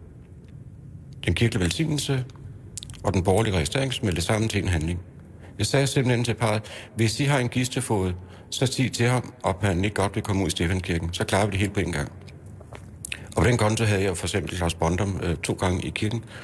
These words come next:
til at, øh, forrette selv det juridiske, så klarede jeg det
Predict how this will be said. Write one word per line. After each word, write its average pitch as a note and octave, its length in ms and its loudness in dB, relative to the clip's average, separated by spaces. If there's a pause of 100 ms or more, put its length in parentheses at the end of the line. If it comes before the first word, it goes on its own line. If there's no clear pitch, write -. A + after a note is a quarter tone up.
(480)
til F2 260 4
at, - 280 0
øh, D#2+ 100 4
forrette E2 280 4
selv E2+ 240 0
det D#2+ 140 0
juridiske, C3+ 600 0 (400)
så - 140 0
klarede F2+ 340 4
jeg D#2 140 -2
det E2 180 -4